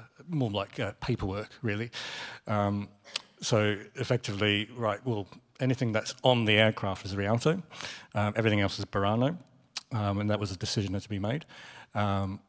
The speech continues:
and it sort of turned our testing from just testing a Burano, but actually testing it alongside the other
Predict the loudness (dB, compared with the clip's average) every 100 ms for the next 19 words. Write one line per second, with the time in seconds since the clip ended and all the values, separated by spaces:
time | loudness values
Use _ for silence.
0 | 0 4 4 4 -4 -10 -18 -20 -4 -4
1 | -2 0 0 0 2 4 4 0 0 0
2 | 0 0 -2 -2 -4 -4 0 2 2 -4
3 | -4 -6 -6 -2 -2 0 -2 0 2 4
4 | 2 0 -4 -4 -6 -8 -6 -6 -4 -4
5 | -6 -12 _ 2 4 4 0 0 2 2
6 | 0 -6 -14 -16 _ -14 0 4 4 2
7 | -2